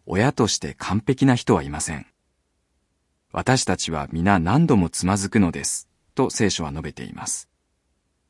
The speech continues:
ヤコブ三章二節。口喧嘩になった原因の少なくとも一部があなたにもあるのなら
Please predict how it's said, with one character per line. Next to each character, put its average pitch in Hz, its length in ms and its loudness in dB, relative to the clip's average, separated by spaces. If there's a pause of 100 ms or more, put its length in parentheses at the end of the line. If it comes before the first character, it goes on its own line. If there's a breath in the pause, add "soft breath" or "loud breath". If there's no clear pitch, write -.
(140)
ヤ 120 120 2
コ 127 160 4
ブ 87 100 -2
三 98 240 0
章 60 220 -10
二 73 100 -8
節。 - 460 -12 (1300)
口 135 220 -2
喧 180 200 4
嘩 117 140 4
に 101 100 4
な 104 120 2
っ - 40 -16
た 85 180 -4
原 85 180 -4
因 98 260 6
の 90 160 2
少 - 320 0
な 175 120 2
く - 120 -14
と 123 100 4
も 101 160 6
一 - 280 -2
部 170 120 4
が 85 200 2
あ 90 40 0
な 135 140 2
た 165 100 2
に 117 140 4
も 80 200 0
あ 107 60 2
る 110 80 2
の 80 120 2
な 65 120 -10
ら - 180 -18